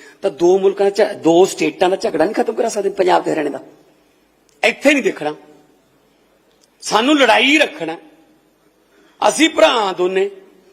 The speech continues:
ਛੋਟਾ ਭਾਈ ਹੈ ਸਾਡਾ ਹਰਿਆਣਾ, ਸਾਨੂੰ ਲੜਾਈ ਰੱਖਣਾ ਬਸ। ਸੋ ਇਹ ਬਹੁਤ ਵੱਡੀ ਗੇਮ ਪੋਲੀਟੀਕਲ ਚੱਲ ਰਹੀ ਹੈ। ਹੁਣ ਇਹਨਾਂ ਦੇ ਪੱਤੇ ਖੁੱਲ ਰਹੇ ਆ, ਅਸਲ 'ਚ ਕਾਂਗਰਸ ਦੇ ਵੀ ਖੁੱਲ ਰਹੇ ਆ,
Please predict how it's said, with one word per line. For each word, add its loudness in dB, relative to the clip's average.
ਛੋਟਾ 4
ਭਾਈ 2
ਹੈ -2
ਸਾਡਾ -2
ਹਰਿਆਣਾ, -6
ਸਾਨੂੰ 2
ਲੜਾਈ 0
ਰੱਖਣਾ -8
ਬਸ। -4
ਸੋ -12
ਇਹ -4
ਬਹੁਤ -4
ਵੱਡੀ -8
ਗੇਮ 2
ਪੋਲੀਟੀਕਲ -4
ਚੱਲ -8
ਰਹੀ -8
ਹੈ। -6
ਹੁਣ 4
ਇਹਨਾਂ 2
ਦੇ 0
ਪੱਤੇ -4
ਖੁੱਲ 0
ਰਹੇ 2
ਆ, 0
ਅਸਲ -4
'ਚ -8
ਕਾਂਗਰਸ -6
ਦੇ -8
ਵੀ -8
ਖੁੱਲ -6
ਰਹੇ -4
ਆ, -12